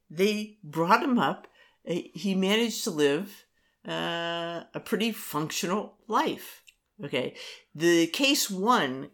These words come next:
comes from when they took him to a, uh,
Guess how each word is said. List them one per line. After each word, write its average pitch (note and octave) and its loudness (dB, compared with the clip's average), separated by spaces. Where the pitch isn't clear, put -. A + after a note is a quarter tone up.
comes E3 0
from C#3+ -2
when D3+ -2
they C#3+ 0
took - -6
him E3+ -4
to D3+ 0
a, C#3 -2
uh, C3+ -2